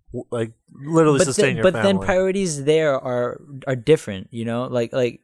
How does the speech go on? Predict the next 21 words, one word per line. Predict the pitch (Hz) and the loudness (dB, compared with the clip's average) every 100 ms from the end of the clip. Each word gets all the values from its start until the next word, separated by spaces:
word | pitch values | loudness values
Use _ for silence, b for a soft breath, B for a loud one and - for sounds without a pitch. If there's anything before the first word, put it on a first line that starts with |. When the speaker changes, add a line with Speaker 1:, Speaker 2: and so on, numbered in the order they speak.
| - | -6
Speaker 2:
then | 143 | -4
it | 131 | -2
goes | 123 | -2
back | 120 113 | -2 -4
to, | - | -4
like, | 110 104 - | -4 -6 -14
where | 180 123 131 123 | -8 2 4 4
you | 123 | 2
prioritizing | 110 113 110 110 107 104 | -4 -2 0 -2 -4 -8
your | |
time. | 98 110 104 | -8 -6 -6
You'd | 104 | -6
be | 107 | -6
prioritizing | 107 104 104 104 104 | -2 -4 -4 -6 -6
it | 101 | -6
over | 101 | -6
your | 101 101 | -6 -6
family | - 113 110 98 | -4 -2 -2 -4
and | 101 101 | -4 -4
their | 98 | -4
support | - - 127 110 | -6 -2 2 2